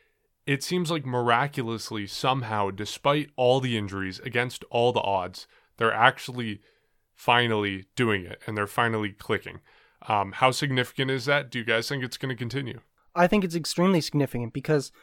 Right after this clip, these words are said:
Speaker 2: w-, I was listening to, just before we came on, the game ended and Tim and Friends was on, and you hear Joe Siddall talk about,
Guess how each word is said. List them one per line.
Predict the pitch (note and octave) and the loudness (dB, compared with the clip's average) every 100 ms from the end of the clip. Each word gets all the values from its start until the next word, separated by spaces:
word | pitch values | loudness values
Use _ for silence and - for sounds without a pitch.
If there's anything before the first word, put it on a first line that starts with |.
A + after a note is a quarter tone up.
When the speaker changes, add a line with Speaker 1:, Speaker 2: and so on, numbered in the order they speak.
| - _ _ _ _ | -20 _ _ _ _
Speaker 2:
w-, | F3 E3 | -4 2
I | D#3+ | 4
was | D#3 | 4
listening | E3+ - F3 D#3 | 0 2 2 2
to, | D#3+ D3 | -2 0
just | D#3+ - | 0 -2
before | - D#3 | 2 4
we | C#3+ | 4
came | C3 C#3+ C#3+ | 2 2 4
on, | D3 C3 | 4 4
the | |
game | C3+ D3 D3 | 2 2 4
ended | C3+ C3+ | 4 2
and | C3 B2 | -2 -2
Tim | D3+ | 0
and | D3 C3 | 0 0
Friends | C3+ C3 | -2 -2
was | C3 B2+ | -2 0
on, | B2+ B2+ | 0 0
and | B2 C3+ | 0 -2
you | |
hear | C3 C3+ | 0 0
Joe | C#3 D3 | 2 2
Siddall | - D#3 C#3+ | 2 2 2
talk | C#3 C3 | 0 0
about, | C3 C3 B2+ | 0 0 0